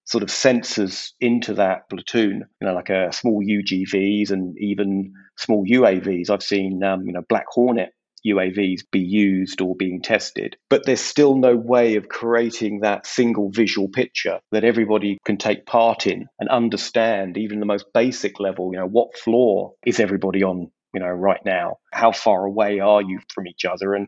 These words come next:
if you indicate that you've got into a contact, that you've found the enemy, that that's be able to be overlaid. And I appreciate that in the mechanized world, you know, we've had Blue Falls trackers for, well,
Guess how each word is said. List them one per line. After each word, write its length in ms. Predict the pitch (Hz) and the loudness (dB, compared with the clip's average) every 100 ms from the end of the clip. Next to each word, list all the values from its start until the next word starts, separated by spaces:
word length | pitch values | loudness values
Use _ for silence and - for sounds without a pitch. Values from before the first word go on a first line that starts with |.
| - | -6
if 180 | 113 - | -8 2
you 100 | 110 | 4
indicate 560 | 123 120 117 110 101 - | 6 4 0 0 0 -4
that 140 | - | -4
you've 220 | 104 98 | -4 0
got 160 | 120 113 | 2 2
into 180 | 110 95 | 0 -6
a 60 | |
contact, 720 | - 110 101 - 101 - - - - | 0 0 0 -4 -6 -8 -14 -16 -10
that 120 | - | -6
you've 180 | 98 98 | -6 -6
found 320 | - 104 104 - | 0 0 0 -2
the 120 | 98 | -4
enemy, 260 | 98 95 92 | -4 -4 -6
that 100 | - | -2
that's 240 | 117 - | -2 -2
be 120 | 101 | -2
able 240 | 90 90 87 | -2 -2 -8
to 100 | 98 | -10
be 160 | 95 - - | -10 -4 0
overlaid. 640 | 110 98 98 104 85 - - _ | 0 2 2 2 2 -8 -16 _
And 120 | 127 | 2
I 100 | 113 | 4
appreciate 520 | 113 147 139 120 101 | 4 2 2 2 0
that 120 | 107 98 | -2 -2
in 80 | 107 | 0
the 60 | |
mechanized 580 | 104 135 127 104 95 95 | 2 2 2 0 0 -4
world, 320 | 98 101 104 | -2 0 0
you 120 | 101 95 | -2 -4
know, 80 | |
we've 160 | 92 101 | -4 -2
had 240 | 113 107 | 0 0
Blue 200 | - 110 | 0 0
Falls 280 | 107 104 98 | 0 -4 -4
trackers 640 | - 117 110 - 92 92 - | -2 -2 -2 -6 -6 -8 -4
for, 580 | 110 98 95 95 90 87 | 2 2 2 0 -2 -6
well, 180 | - - | -12 -14